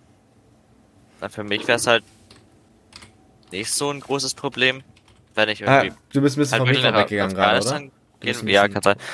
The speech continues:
Speaker 2: Ja, danke.
Speaker 1: Irgendwie halt nach Afrika oder so gehen würde und irgendwelche Terroristen, die da ganze Dörfer zerstören, wenn ich die töten würde, wenn die eh auch noch auf mich schießen und so. Ich weiß nicht, ich find das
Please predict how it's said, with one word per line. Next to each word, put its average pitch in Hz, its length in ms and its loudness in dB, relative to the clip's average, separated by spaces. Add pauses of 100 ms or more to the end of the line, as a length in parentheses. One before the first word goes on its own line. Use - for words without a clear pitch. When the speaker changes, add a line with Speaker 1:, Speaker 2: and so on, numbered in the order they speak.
(160)
Speaker 2:
Ja, 98 120 -10
danke. 92 280 -6
Speaker 1:
Irgendwie 107 360 2 (520)
halt 113 280 -2
nach 98 140 0
Afrika 113 300 2
oder 131 80 4
so 131 100 -2
gehen 123 140 0
würde 113 180 4
und 107 100 2
irgendwelche 107 480 2 (200)
Terroristen, 117 440 2
die 113 80 4
da 104 140 6
ganze 107 340 0
Dörfer 113 540 4 (400)
zerstören, 95 540 -2 (200)
wenn - 100 -16
ich - 60 -20
die 117 200 -4 (600)
töten 101 360 -4 (120)
würde, 101 360 4 (320)
wenn 101 120 2
die 107 100 4
eh 110 100 6
auch 104 120 6
noch 107 140 2
auf 90 180 -2
mich 120 200 -2
schießen 92 300 -4
und 87 100 -6
so. - 100 -4 (640)
Ich - 60 -4
weiß 104 220 4
nicht, 95 120 -2
ich 92 80 -16
find - 320 -6
das - 280 -2